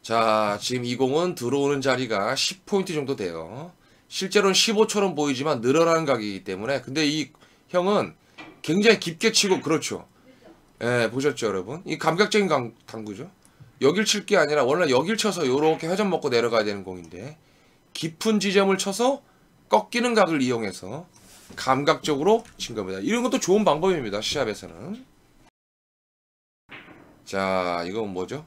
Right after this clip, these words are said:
이 공은 뭐죠? 아, 이게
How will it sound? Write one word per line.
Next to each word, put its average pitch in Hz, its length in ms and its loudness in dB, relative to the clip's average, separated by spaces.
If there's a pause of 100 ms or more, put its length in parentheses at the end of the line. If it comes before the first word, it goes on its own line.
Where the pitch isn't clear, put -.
(100)
이 104 80 -10
공은 110 240 -6
뭐죠? 95 320 -6 (1500)
아, 92 840 2
이게 104 380 -4